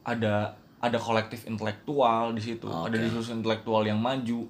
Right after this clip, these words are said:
Speaker 2: Oke.
Speaker 1: berkembang secara ilmu pengetahuan dan juga ilmu agama dan lain sebagainya gitu. Karena gua, eh, pada awal kuliah udah menyadari kalau misalkan Islam itu bukan apa ya, menurut gua, bukan semata-mata agama lah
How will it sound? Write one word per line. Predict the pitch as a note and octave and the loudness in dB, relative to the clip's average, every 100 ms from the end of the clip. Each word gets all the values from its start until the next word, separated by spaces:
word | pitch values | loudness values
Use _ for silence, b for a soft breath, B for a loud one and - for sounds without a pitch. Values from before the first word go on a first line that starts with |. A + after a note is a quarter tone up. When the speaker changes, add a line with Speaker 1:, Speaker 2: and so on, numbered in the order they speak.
| - | -10
Speaker 2:
Oke. | - F2+ | -8 -2
Speaker 1:
berkembang | A2+ - C3+ C3+ G#2+ G#2 G#2 | -2 0 -2 2 4 2 -2
secara | A#2 A2 G#2+ | -4 -4 -2
ilmu | G#2+ | -4
pengetahuan | G2+ G#2 G#2+ A#2 G#2 G2+ | -4 -10 -10 -6 -4 -2
dan | G#2 | 0
juga | G#2+ G#2+ | 0 0
ilmu | G#2+ G2+ | -2 -4
agama | G2+ A2 A2 | -4 -2 -2
dan | G#2+ | -2
lain | G#2+ | -4
sebagainya | G#2+ A2 A#2+ B2 G2+ D#2 | -4 -6 -6 -8 -10 -12
gitu. | - - - - B B B B - | -16 -18 -20 -20 B B B B -8
Karena | G#2+ C#3 G#3+ - A#2 | 0 4 4 2 2
gua, | B2+ F#3 - - - - - - - - - | 6 6 4 -10 -20 -20 -20 -20 -20 -18 -6
eh, | A#2 A2+ A2 A2 G#2+ G#2 - - - - - | -2 0 0 0 -2 -4 -16 -20 -20 -20 -6
pada | A#2+ A#2 | -2 2
awal | A#2 A#2 | 4 4
kuliah | A#2 A#2+ | 4 -2
udah | F3 C#3+ A2 | -2 0 2
menyadari | G#2+ G#2 G2+ F#2+ C3+ | 2 2 -2 -4 -6
kalau | - A#2+ | -6 -6
misalkan | G#2+ A2 A2 - C#3 - - B B B B B B - | -6 -6 -8 -8 -8 -8 -16 B B B B B B -8
Islam | C#3+ D3+ D3 | -4 0 0
itu | D3 A3+ F#3 | 0 0 0
bukan | C3 A2 A2+ A2+ | 0 0 -2 -2
apa | D3+ C#3+ | -2 -2
ya, | G2 G#2 - | -2 -4 -12
menurut | - G#2 G2+ | -6 -6 -4
gua, | A2 G2+ G2+ B B | -6 -8 -8 B B
bukan | - A2+ B2 B2 B2+ B2+ | -6 -2 0 0 0 -6
semata-mata | C3+ C#3 B2+ C3+ C3 C3 | -6 0 2 0 -4 -2
agama | C#3+ A2+ G#2+ C#3+ | -2 0 -2 -4
lah | F#3+ | -6